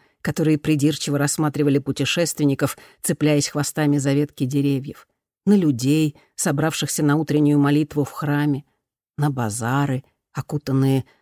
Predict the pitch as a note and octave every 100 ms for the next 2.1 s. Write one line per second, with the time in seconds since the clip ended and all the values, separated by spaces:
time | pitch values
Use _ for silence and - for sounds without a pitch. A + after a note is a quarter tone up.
0 | - C#3+ C#3 C#3 - C3+ B2+ - D3 C#3+
1 | - C#3+ - D3 - C3 - - B2+ C3
2 | C#3